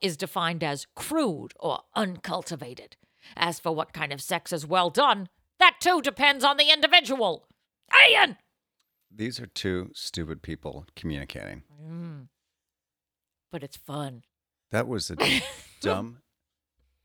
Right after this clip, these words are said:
Speaker 2: dumb
Speaker 1: What is
Speaker 2: question.
Speaker 1: raw sex?
Speaker 2: Response
Speaker 1: Well,
Speaker 2: was
Speaker 1: she
Speaker 2: even
Speaker 1: lives in
Speaker 2: dumber.
Speaker 1: Salt Lake City, let's be real.
Speaker 2: Well,
Speaker 1: Has
Speaker 2: and this
Speaker 1: anybody
Speaker 2: is
Speaker 1: done
Speaker 2: where,
Speaker 1: anything raw in
Speaker 2: and
Speaker 1: Salt
Speaker 2: this
Speaker 1: Lake?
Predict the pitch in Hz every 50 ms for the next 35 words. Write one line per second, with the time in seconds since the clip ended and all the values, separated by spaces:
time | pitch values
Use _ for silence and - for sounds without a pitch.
0 | _ _ _ _ _ _ - - 107 107 123 440 466 453 - - - - - -
1 | - 233 311 294 277 262 233 220 214 202 190 - - 233 190 120 104 101 95 98
2 | 95 - - - - - _ _ _ _ _ _ _ _ _ _ _ _ _ -
3 | 285 - 294 302 311 - 359 349 277 - 240 180 165 - 220 196 185 - 160 160
4 | - - - 196 165 139 135 151 175 180 170 - - 175 156 147 135 147 135 98
5 | - - _ _ _ _ _ _ _ _ - 131 156 175 156 143 - - - 180
6 | 220 - 240 254 254 240 247 247 233 180 208 208 196 208 202 196 190 196 185 175
7 | 170 175 170 170 170 170 175 165 147 156 160 160 160 - 165 165 170